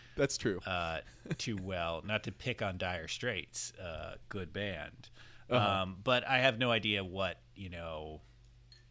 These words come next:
Speaker 1: Yeah.
Speaker 2: I mean, Tears for Fears, they, they're
Speaker 1: Hmm.
Speaker 2: still touring.
Speaker 1: They
Speaker 2: And
Speaker 1: are.
Speaker 2: they
Speaker 1: Oh, my
Speaker 2: have
Speaker 1: dad is still a mega fan.
Speaker 2: I,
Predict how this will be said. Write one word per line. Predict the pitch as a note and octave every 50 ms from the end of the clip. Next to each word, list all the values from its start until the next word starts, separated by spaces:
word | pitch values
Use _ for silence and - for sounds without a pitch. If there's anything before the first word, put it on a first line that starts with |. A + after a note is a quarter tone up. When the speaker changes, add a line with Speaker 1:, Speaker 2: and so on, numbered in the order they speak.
| - - - - - - - - - - - - - - - - - - - - - - -
Speaker 1:
Yeah. | A2 G#2+ G2
Speaker 2:
I |
mean, | B2+ B2 G#2+ -
Tears | - E3+ D#3+ E3 E3 -
for | - - C3+
Fears, | A2 - - A#2 A2+ A2 G#2+ G2+ G2+ G2 - - - - - - - - - - - - - - - - - - - - - - - -
they, | A2 A2 A2+ A#2 -
they're | - F3 - A2+ G#2+
Speaker 1:
Hmm. | G#2+
Speaker 2:
still | A2+ A2 - D3 C#3 B2
touring. | - - - C3+ B2+ A#2 A2 G2+ F#2+ F#2 F2+ F2+ F2+ G2 - - - - - - - - -
Speaker 1:
They | G#2 G#2+ G#2+ C#3+ D3+
Speaker 2:
And | C3+ B2
Speaker 1:
are. | A2+ G#2 G#2 - - -
Speaker 2:
they | - A#2 A#2+ A#2
Speaker 1:
Oh, | D#3+ D#3
my | D3 D#3 D#3
Speaker 2:
have | - A2+
Speaker 1:
dad | C3 D3 D3
is | C#3 C3
still | - - C#3+ C3
a | B2+ A#2
mega | A2+ A#2+ B2 G#2+
fan. | - - F2 F2 F#2 - - B2 B2 - - - - A#2+ A#2 - - - - - - -
Speaker 2:
I, | - A#2+